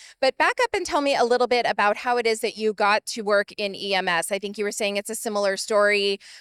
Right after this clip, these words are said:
I took an E M T class once I joined my organization so that I knew what they were talking about in meetings and understanding the terms that you, they use. And so it sounds like you had a little bit of a similar experience.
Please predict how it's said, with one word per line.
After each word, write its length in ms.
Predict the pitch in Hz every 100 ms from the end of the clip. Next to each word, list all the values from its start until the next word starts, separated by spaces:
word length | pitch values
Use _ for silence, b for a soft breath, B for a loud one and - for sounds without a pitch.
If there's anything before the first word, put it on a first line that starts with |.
| -
I 320 | 202 202 202 190
took 180 | 330 -
an 80 |
E 220 | 226 208 220
M 80 |
T 220 | - 247 233
class 360 | 262 208 214
once 160 | 214 220
I 100 | 202
joined 480 | 196 214 220 214 226
my 240 | 208 226
organization 760 | 170 214 220 214 226 233 262 262
so 120 | 254
that 120 | 233
I 80 | 220
knew 160 | 226 233
what 160 | 247
they 100 | 240
were 120 | 247
talking 360 | 254 311 403 247
about 280 | 214 196 190
in 160 | 220
meetings 520 | 254 330 214 180 202 - B B
and 120 | 220
understanding 580 | 214 247 - 247 247 233
the 80 | 226
terms 280 | 277 240 226
that 120 | 202
you, 380 | 202 202 196 -
they 140 | 196 208
use. 440 | 185 196 165 175
And 160 | - 214
so 100 | 208
it 120 | 190
sounds 160 | 214 208
like 180 | 196
you 120 | 214 233
had 120 | 208
a 60 |
little 180 | 196 202
bit 140 | 196 190
of 80 |
a 40 | 190
similar 560 | - 208 196 190 180 -
experience. 720 | 202 - 160 139 110 - -